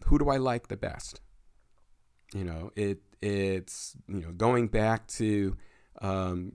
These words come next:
you know, picking the, the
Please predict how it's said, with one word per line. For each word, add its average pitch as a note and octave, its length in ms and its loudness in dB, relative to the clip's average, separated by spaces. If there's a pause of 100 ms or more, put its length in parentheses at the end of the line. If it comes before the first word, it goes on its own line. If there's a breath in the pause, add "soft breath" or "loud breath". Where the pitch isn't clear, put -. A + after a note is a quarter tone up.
you D#2 100 -12
know, C2 220 -16
picking A2 640 0
the, G2 400 -4 (340 soft breath)
the F2+ 400 -8